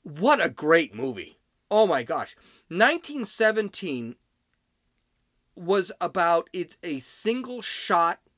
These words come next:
movie, which means the camera work never ends. It never stops. There are no cutscenes. It follows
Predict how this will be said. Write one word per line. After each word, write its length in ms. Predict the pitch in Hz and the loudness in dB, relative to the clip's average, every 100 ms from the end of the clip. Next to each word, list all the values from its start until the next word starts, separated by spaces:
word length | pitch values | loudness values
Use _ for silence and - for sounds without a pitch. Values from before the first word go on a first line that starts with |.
| _ _ _ | _ _ _
movie, 400 | 165 165 107 87 _ _ _ _ _ _ _ _ - | -2 -2 -4 -12 _ _ _ _ _ _ _ _ -2
which 280 | 180 180 214 | 2 2 0
means 540 | 233 214 170 175 - _ _ _ _ _ _ _ _ _ _ _ _ _ _ _ _ _ _ - | -2 -2 -4 -8 -12 _ _ _ _ _ _ _ _ _ _ _ _ _ _ _ _ _ _ -4
the 100 | 196 | -2
camera 560 | 196 - 262 302 320 269 | -2 -2 0 2 2 2
work 420 | 180 170 170 - - | 6 6 4 0 -16
never 560 | 147 160 190 233 208 - | -10 2 4 6 4 0
ends. 520 | 190 127 87 - - - | -2 -4 -8 -16 -8 2
It 140 | 185 | 2
never 220 | 185 202 | 2 -4
stops. 360 | 190 208 139 - | -4 -4 -4 -4
There 100 | 170 | -4
are 40 | |
no 160 | 160 113 | -2 -4
cutscenes. 680 | - 196 - 107 76 - - _ _ _ _ _ _ _ _ _ _ - | -4 -10 -10 -14 -16 -18 -18 _ _ _ _ _ _ _ _ _ _ 0
It 240 | 185 180 - | 0 0 0
follows 540 | 202 240 254 233 | 2 2 2 -2